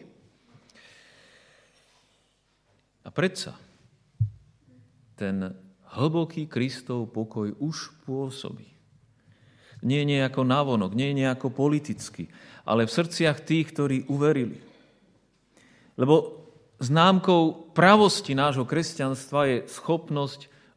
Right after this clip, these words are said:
odpúšťať. Veď pôvodom vojny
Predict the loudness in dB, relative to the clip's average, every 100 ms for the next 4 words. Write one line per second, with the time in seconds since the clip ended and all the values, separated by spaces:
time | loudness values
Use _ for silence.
0 | -2 -2 -2 -6 -6 -10 -16 -18 -20 -20
1 | _ _ _ _ _ _ _ _ _ _
2 | _ _ _ _ _ _ _ _ _ _
3 | _ _ _ _ _ _ -20 _ _ -4
4 | -4 -6 -16 -18 _ _ _ _ -2 0
5 | 2 2 2 0 -2 0 0 0 -2 -6